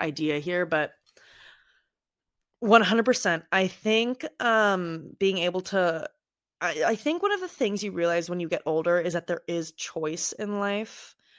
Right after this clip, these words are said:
that there's choice between, uh, decisions. Like, you can, uh, maybe this is just me. I, like, am really bad at making decisions, but I think you can realize that there's choices to be made,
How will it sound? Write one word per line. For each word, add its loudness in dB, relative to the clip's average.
that -8
there's -2
choice -2
between, -8
uh, -2
decisions. 0
Like, -2
you -8
can, -8
uh, -4
maybe 2
this 0
is -2
just -2
me. -2
I, 2
like, -2
am -2
really 0
bad 0
at -4
making -8
decisions, -10
but 0
I 4
think -4
you -8
can -6
realize 0
that -10
there's -2
choices -6
to -10
be -10
made, -6